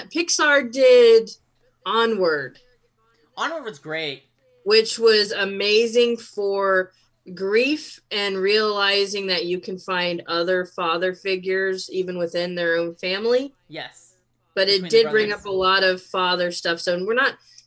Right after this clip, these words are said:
Speaker 1: stereotypical Disney back in the eighties didn't have a whole lot of father stuff. They're getting better now, even with Moana,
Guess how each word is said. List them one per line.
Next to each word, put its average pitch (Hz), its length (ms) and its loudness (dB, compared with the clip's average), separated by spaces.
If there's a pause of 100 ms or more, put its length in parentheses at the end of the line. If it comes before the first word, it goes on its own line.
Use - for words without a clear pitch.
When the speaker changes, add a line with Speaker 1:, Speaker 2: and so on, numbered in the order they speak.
(1200)
Speaker 1:
stereotypical 320 800 -2
Disney 254 340 2
back 220 220 0
in 226 80 0
the 214 60 -2
eighties 196 380 0
didn't 190 220 -4
have 190 160 -4
a 180 80 -6
whole 175 180 0
lot 156 160 0
of 147 80 -12
father 127 300 -12
stuff. - 400 -16
They're 180 120 -2
getting 202 380 0
better 185 380 0
now, 185 420 0
even 233 440 2
with 220 440 0
Moana, 190 600 -2